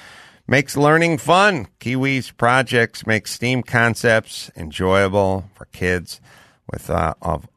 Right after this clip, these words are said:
all ages, and you can work out a strategy, and they make it accessible, and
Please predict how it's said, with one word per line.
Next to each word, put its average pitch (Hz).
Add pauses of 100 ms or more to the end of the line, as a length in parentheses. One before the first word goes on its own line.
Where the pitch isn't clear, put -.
all 139
ages, 90
and 76
you 78
can - (320)
work -
out 85
a 76
strategy, 101 (460)
and 131
they 131
make 139
it 110
accessible, 104
and -